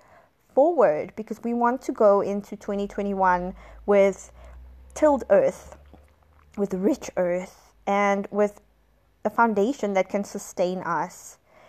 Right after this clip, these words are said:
because we're going to be planting seeds next year. And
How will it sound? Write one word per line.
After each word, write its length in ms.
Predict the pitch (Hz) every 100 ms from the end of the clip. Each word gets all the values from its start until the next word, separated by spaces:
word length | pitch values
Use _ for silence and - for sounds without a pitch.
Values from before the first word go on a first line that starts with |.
| _ _
because 300 | - - 208
we're 100 | 196
going 200 | 202 196
to 100 | 202
be 80 | 208
planting 480 | 214 208 196 220 208
seeds 480 | - - 185 185 -
next 360 | 175 - -
year. 320 | 180 175 180 180 _ - _ -
And 880 | 196 190 185 185 185 185 185 185 180